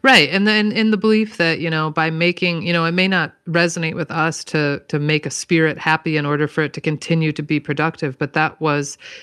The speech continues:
and is, you know, the beliefs of many people in the world today and other places where it makes sense that in order to, to, you know, when you're, when you're rooted in animism and you believe it, that everything has a soul or a spirit,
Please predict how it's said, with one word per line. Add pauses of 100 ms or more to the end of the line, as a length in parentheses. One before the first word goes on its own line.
(120)
and (240)
is,
you
know,
the
beliefs
of
many (320)
people
in
the
world
today
and
other
places
where (880)
it
makes
sense
that
in
order
to, (240)
to,
you
know,
when
you're, (160)
when
you're
rooted
in
animism
and
you
believe
it,
that
everything
has
a
soul
or
a
spirit,